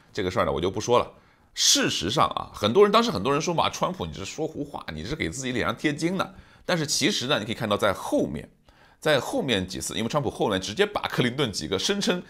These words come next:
克林顿当时性侵他们的女人嘛，请到了总统辩论现场。所以，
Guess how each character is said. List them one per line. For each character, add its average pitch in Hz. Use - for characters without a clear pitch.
克 -
林 120
顿 123
当 127
时 127
性 135
侵 117
他 123
们 110
的 101
女 85
人 52
嘛， 87
请 92
到 151
了 104
总 113
统 80
辩 120
论 98
现 104
场。 -
所 202
以， -